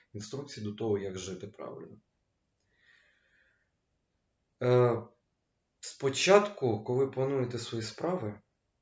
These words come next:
Заплануйте відпочинок. Потім вже все інше. Е,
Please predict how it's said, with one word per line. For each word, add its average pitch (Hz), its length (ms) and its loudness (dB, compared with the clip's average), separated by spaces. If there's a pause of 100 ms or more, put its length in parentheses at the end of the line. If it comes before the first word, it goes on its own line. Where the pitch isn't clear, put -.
(280)
Заплануйте 135 800 0
відпочинок. 110 960 -6 (640)
Потім 147 320 0
вже 107 140 -2
все 107 240 -10
інше. - 340 -16 (1500)
Е, 110 560 -2